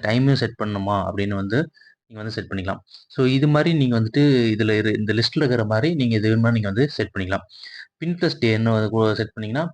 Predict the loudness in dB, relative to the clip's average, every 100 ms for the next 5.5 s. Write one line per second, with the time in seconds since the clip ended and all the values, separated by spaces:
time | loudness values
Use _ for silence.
0 | -6 -2 2 0 0 0 2 2 2 2
1 | 2 0 0 -2 -4 -4 -2 -2 -4 -6
2 | -8 -2 -2 -2 -6 -4 -2 -2 -6 -18
3 | -6 -2 0 2 2 2 2 2 0 -6
4 | _ -12 -4 -2 0 0 2 2 2 2
5 | 0 -2 -2 0